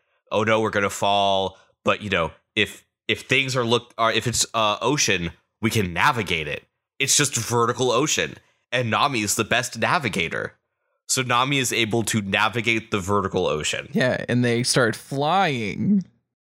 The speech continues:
Speaker 2: sail flying. Usopp,
Speaker 1: I, no,
Speaker 2: we're
Speaker 1: but
Speaker 2: t-,
Speaker 1: they are
Speaker 2: we're going back to
Speaker 1: explicit-,
Speaker 2: that pin.
Speaker 1: No, Usopp is wrong, though, because Nami is explicitly sailing.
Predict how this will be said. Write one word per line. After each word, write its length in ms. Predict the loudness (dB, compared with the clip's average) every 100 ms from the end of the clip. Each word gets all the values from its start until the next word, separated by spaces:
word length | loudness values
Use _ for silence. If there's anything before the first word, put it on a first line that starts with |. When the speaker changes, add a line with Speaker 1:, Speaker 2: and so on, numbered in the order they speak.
| _ -8
Speaker 2:
sail 400 | -2 0 0 0
flying. 760 | -2 0 0 -2 0 0 0 -6 _ _ _ _ _
Usopp, 440 | 0 2 2 4 4
Speaker 1:
I, 120 | 2 -4 -20 -8
no, 240 | 0 2
Speaker 2:
we're 140 | 4 4
Speaker 1:
but 100 | 4
Speaker 2:
t-, 60 |
Speaker 1:
they 80 | 4
are 120 | 4 4
Speaker 2:
we're 100 | 2
going 200 | 4 4
back 120 | 4
to 60 | 4
Speaker 1:
explicit-, 40 |
Speaker 2:
that 180 | 2 0
pin. 500 | 0 2 2 0 0
Speaker 1:
No, 400 | 0 2 2 0 -2
Usopp 420 | 0 2 2 2
is 180 | -2 -4
wrong, 420 | -2 0 0 0
though, 140 | 0
because 340 | 2 0 -2 0
Nami 320 | 0 0 0
is 140 | -2
explicitly 800 | 0 -2 -2 0 2 2 0 0
sailing. 640 | 2 2 2 0 -4 -10